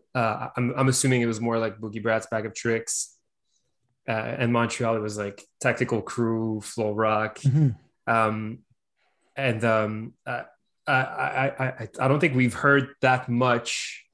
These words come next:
Speaker 1: in, as far as, like, our, our own scene. The,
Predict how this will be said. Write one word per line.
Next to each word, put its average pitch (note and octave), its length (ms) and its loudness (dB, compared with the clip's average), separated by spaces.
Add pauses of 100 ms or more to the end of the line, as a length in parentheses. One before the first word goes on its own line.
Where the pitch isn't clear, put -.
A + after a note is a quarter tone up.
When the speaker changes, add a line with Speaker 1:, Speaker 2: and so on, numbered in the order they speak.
(300)
Speaker 1:
in, B2+ 320 -4 (240)
as C3 160 -8
far B2+ 160 4
as, A#2 100 4
like, A#2 140 2
our, A2+ 380 2 (560)
our A#2 260 4
own A#2+ 220 2
scene. A2+ 500 -4
The, A2+ 300 -12